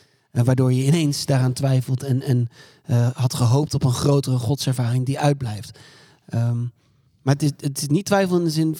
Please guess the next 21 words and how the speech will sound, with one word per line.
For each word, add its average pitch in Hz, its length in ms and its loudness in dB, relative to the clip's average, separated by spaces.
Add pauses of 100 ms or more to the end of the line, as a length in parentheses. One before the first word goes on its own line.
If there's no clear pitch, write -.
althans 151 280 0
in 147 140 2
dit 170 180 0
lied, 240 220 -4
niet 180 220 0
twijfel 160 380 -2
in 139 100 0
de 139 60 0
zin 135 260 -2
van, - 260 -6
"Is 151 160 0
er 147 220 -2
een 139 380 -2
God?" - 460 -4 (160)
Dat, 135 220 -4
want 139 160 -2
dat 131 160 -2
zit - 160 -4
er 139 60 -2
volgens 127 220 -4
mij 123 260 0